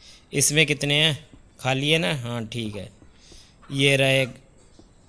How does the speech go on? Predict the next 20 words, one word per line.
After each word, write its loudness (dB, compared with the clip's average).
ये 4
रहे 2
एक, -6
आजा, 4
आजा, 4
आजा, 0
नखरे 4
मत 0
कर 2
भाई। 2
ये 4
भी 0
हो 2
गया, 2
ये 0
भी, -2
ये 0
भी, -6
ये -2
भी, -6